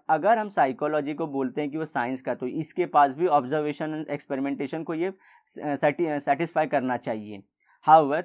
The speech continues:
neither soul nor mind can be observed। तो लेकिन ऑब्जर्वेशन के नाम पे भाई सोल कहाँ देखेंगे हम लोग?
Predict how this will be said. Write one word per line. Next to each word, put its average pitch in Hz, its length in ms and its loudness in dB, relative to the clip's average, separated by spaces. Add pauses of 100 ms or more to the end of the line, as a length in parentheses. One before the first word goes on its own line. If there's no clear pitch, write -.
(260)
neither 127 480 2
soul 196 300 2 (280)
nor 214 260 6
mind 160 340 2
can 156 240 0
be 151 120 -2
observed। 147 420 0
तो 170 60 -4
लेकिन 160 220 0
ऑब्जर्वेशन 156 540 0
के 156 60 -4
नाम 156 200 0
पे 151 60 -10
भाई 165 140 -2
सोल 165 240 -4
कहाँ 180 200 2
देखेंगे 151 280 -2
हम 104 120 -8
लोग? 107 140 -12